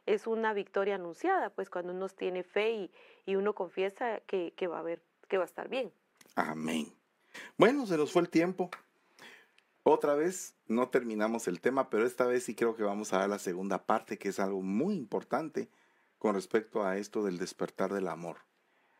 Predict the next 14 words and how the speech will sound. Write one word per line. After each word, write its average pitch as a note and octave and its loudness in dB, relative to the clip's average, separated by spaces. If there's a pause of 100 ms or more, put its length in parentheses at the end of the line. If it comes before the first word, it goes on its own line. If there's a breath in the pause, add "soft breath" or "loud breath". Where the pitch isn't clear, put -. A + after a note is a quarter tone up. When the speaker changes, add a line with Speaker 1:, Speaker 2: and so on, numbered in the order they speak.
(120)
Speaker 2:
Así A2+ 2
que G#2+ 4
esté G2+ 0
pendiente A#2+ 0
para G2+ 2
el F#2 0
otro G#2 -2
miércoles, B2 0
primero G#2 0
Dios, B2+ -2
vamos G#2 -4
a - -12
estar G2+ -2
dando A#2+ -2